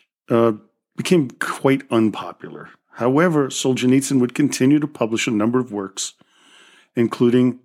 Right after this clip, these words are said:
The Grain Between the Milestones, as well as a number of short stories. Two other works would be published in Russia, Between Two Millstones, Book One, Sketches of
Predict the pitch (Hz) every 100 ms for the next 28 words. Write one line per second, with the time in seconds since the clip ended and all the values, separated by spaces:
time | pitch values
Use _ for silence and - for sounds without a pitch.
0 | _ 104 95 113 131 127 131 - 131 131
1 | 131 110 104 101 - 104 104 101 - _
2 | _ - _ 120 95 95 131 143 135 120
3 | 104 113 110 - - 104 - - 95 87
4 | 85 - _ _ _ _ _ _ _ -
5 | - _ - 139 165 160 147 147 - 123
6 | 110 123 - 110 113 - 113 98 92 -
7 | 90 - _ _ _ _ _ _ _ _
8 | - 104 - 113 101 - 101 98 107 135
9 | - 147 147 127 - - - 147 196 185
10 | _ _ _ _ - - - 160 165 170
11 | 143 -